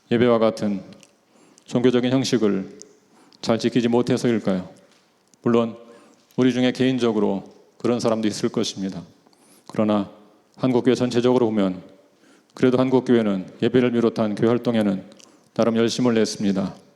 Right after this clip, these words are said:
문제는 우리가 일상에서 하나님 말씀대로 순종하는 삶,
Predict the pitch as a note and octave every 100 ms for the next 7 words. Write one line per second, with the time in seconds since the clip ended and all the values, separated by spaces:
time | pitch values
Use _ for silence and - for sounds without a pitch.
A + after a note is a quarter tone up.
0 | _ _ - A2+ A2 G#2+ G2 - - -
1 | _ - A#2 A#2 A#2+ C3+ B2 G#2+ G#2 F#2+
2 | - - _ _ _ - B2+ B2+ C3 B2
3 | B2 A#2+ A#2+ - C3 B2 A#2+ A#2 G#2 G2+
4 | F#2+